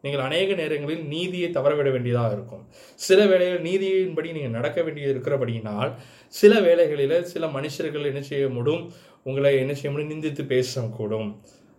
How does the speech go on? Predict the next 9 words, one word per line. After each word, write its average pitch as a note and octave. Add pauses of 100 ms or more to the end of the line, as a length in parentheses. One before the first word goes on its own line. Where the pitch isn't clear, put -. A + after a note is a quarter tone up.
(160)
உங்களை D3
குற்றப்படுத்தக்கூடும். A2+
அது C#3
தவிர்க்க F3
முடியாது. A2
ஆனாலும் E3+
இங்கே F3+
வேதம் D#3
சொல்லுகிறது B2